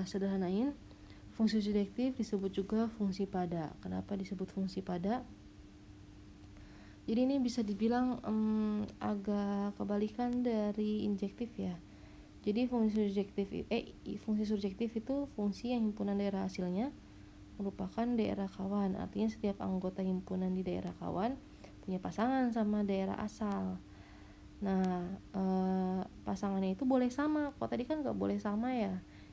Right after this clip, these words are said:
Di B itu nggak boleh sama atau di kodomainnya nggak boleh sama. Nah, kalau ini boleh sama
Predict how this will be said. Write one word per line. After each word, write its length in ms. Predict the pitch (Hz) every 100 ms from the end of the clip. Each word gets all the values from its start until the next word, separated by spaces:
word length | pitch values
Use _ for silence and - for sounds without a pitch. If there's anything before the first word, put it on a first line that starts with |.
| -
Di 160 | 196 180
B 240 | 180 190
itu 80 | 247
nggak 240 | 247 214
boleh 160 | 185 185 190
sama 320 | 185 196 180
atau 240 | - 196
di 160 | 190 180
kodomainnya 640 | 180 180 185 190 196 226
nggak 80 | 214
boleh 240 | 185 190
sama. 320 | 190 190 - 123 - - - -
Nah, 160 | - 185
kalau 240 | - 185
ini 240 | 175 185 233
boleh 240 | 240 233
sama 480 | 226 254 262 262 254